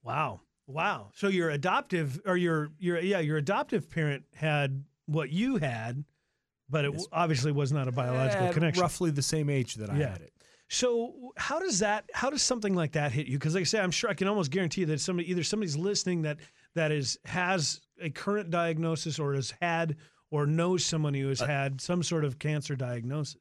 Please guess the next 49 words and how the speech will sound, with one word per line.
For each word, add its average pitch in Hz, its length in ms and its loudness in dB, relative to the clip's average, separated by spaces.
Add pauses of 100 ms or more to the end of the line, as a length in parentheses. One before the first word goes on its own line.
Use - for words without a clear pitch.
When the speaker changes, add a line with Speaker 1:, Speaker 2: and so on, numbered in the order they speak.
Speaker 2:
The, - 180 0
the 165 160 2
first 190 300 0
question 170 380 0
they 139 120 4
ask 123 320 0
you 120 100 -2
when 110 120 -2
you've 107 120 -4
got 107 200 -8
a 101 40 -12
cancer 113 380 -8
diagnosis, 95 680 -10
"Is 101 160 -12
there 104 220 -8
a 101 60 -12
history 101 380 -10
of 90 100 -16 (240)
cancer 107 360 -10
in 95 40 -12
your 92 120 -14
family?" 156 380 -6 (180)
Speaker 1:
Right. 117 240 -8 (180)
Uh, 117 380 -12
Speaker 2:
If 113 240 -8
you're 117 80 -4
adopted, 113 500 -4
the 113 140 -4
answer 110 260 -8
is, 101 160 -14 (260)
"Mm, 247 200 -8
I 233 500 -2
don't 208 320 -4
Speaker 1:
<laughs> 277 360 4
Speaker 2:
know." 214 140 6
Speaker 1:
I 196 200 2
don't 190 120 2
know. 247 200 2 (480)
Yeah. 117 340 0
Speaker 2:
Right? 156 240 -2 (400)
Um, 113 140 -8 (120)
I, 170 200 0 (180)
I 160 120 -2
now 160 280 2
know 135 280 2
the 139 220 2
answers 190 360 -4
to 101 100 -12
that. 92 280 -14